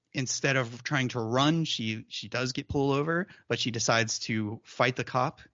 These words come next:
in typical, like, John Wick fashion, you know, kind of beating the shit out of him.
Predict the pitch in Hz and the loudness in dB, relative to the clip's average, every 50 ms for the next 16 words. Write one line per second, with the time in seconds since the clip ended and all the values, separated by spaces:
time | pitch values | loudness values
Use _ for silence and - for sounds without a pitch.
0 | _ _ - 117 117 113 - 127 113 - 113 - 123 110 110 107 101 104 - - | _ _ -6 -6 -6 -2 -2 -4 -4 -4 -4 -2 0 0 0 0 -2 -2 0 0
1 | 113 110 107 104 104 - - - - 104 107 110 - 120 120 123 120 120 123 120 | 2 2 2 0 0 -2 -4 -2 0 0 0 0 -2 -2 -2 -2 -2 -4 -6 -6
2 | - 117 107 - _ _ _ 113 113 - - 107 - - 113 107 113 117 120 120 | -6 -6 -6 -6 _ _ _ -8 -8 -6 -4 -4 0 0 2 2 2 0 0 0
3 | 139 147 160 | 0 -2 -2